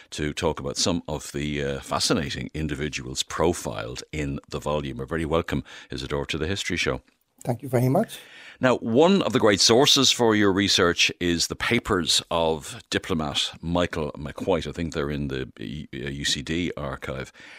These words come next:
Speaker 1: He was the, the Irish ambassador, or as he was officially called, Minister to Italy. That's what it was known during the, the war years. Somebody, I suppose, slightly overshadowed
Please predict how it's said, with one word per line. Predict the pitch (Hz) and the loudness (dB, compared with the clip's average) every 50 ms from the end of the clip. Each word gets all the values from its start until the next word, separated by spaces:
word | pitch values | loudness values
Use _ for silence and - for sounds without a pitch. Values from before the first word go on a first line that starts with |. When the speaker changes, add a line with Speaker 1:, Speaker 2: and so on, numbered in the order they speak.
| - - | -20 0
Speaker 1:
He | - 131 135 | 4 4 6
was | 143 156 147 | 8 6 6
the, | - 135 - - - | 6 4 0 -2 -2
the | - 120 110 | 2 4 6
Irish | 107 110 104 104 98 - | 6 6 6 4 4 4
ambassador, | 101 92 90 82 98 101 104 - - - 78 69 65 62 - - | 4 4 4 4 4 4 4 4 4 2 2 -2 -4 -6 -4 -2
or | - 80 76 76 69 - | 0 0 2 0 0 0
as | - 76 76 - | -2 -2 -2 -2
he | - 73 | -4 -4
was | 65 71 - - - - - | -4 -4 -4 -4 -4 -6 -10
officially | - - - 101 - - - 73 69 | -4 -2 0 0 0 -2 -2 -6 -6
called, | - 80 71 69 69 | -4 -4 -4 -4 -2
Minister | 78 82 87 87 90 87 - - - 78 69 | 0 0 2 2 2 2 2 0 0 -4 -6
to | - - 78 - - | -6 -6 -8 -6 -4
Italy. | - 90 85 - 82 65 60 | -4 -2 -2 -2 -4 -6 -6
That's | 62 64 65 - | -8 -8 -8 -8
what | - 60 | -8 -8
it | 62 | -8
was | 64 62 76 | -6 -4 -2
known | 76 73 73 73 73 | -2 0 0 -2 -2
during | 71 71 71 69 69 67 | -4 -4 -6 -6 -6 -6
the, | 65 65 - - - - - - - | -6 -8 -10 -12 -18 -20 -20 -8 -6
the | - | -4
war | 73 71 78 80 80 | -2 2 2 2 2
years. | 80 76 73 69 67 67 | 2 2 0 -2 -2 -2
Somebody, | - - - 98 90 87 82 78 71 | 0 0 0 0 0 0 0 -2 -2
I | 71 | -4
suppose, | - - - 64 69 80 | -6 -8 -6 -4 0 0
slightly | - - - 95 92 107 - - 107 87 | 2 2 4 4 4 4 4 4 4 6
overshadowed | 85 80 76 76 73 - - 95 85 90 82 85 82 - - - | 6 6 4 4 4 4 4 6 4 4 4 2 0 0 -2 -6